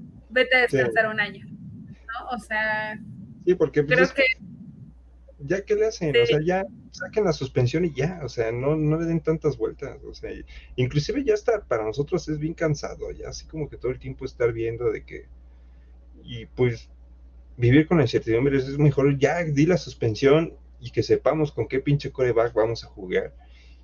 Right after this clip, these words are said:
Speaker 2: y que los Browns preparen ya su temporada con ese quarterback, porque, pues, así van a estar, este, uno y uno, y, por ejemplo, de un momento a otro, si, si llega a jugar Watson y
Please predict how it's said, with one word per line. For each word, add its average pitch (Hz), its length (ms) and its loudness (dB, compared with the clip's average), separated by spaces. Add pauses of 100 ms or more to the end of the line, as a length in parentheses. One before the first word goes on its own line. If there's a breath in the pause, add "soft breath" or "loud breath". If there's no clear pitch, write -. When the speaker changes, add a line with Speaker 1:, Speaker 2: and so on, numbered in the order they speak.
(140)
Speaker 2:
y 110 100 -6
que - 120 4
los 123 180 4
Browns 165 220 4
preparen 180 440 2
ya 147 200 4
su 156 220 2
temporada 120 600 2
con 117 140 -4
ese 123 160 -6
quarterback, 127 520 -2
porque, - 560 -6 (160)
pues, - 160 -16
así 156 380 2 (560)
van 143 160 4
a 147 40 6
estar, 139 420 0 (280)
este, - 680 -10
uno 139 200 6
y 151 120 4
uno, 135 380 0 (280)
y, 101 340 -10
por 104 200 -4
ejemplo, 120 340 -4
de 113 80 2
un 127 100 4
momento 143 400 0
a 139 60 2
otro, 139 240 -2
si, 117 300 -14 (200)
si 120 140 -14
llega 120 200 0
a 113 40 -2
jugar 123 260 -2
Watson 117 420 -4
y - 40 -14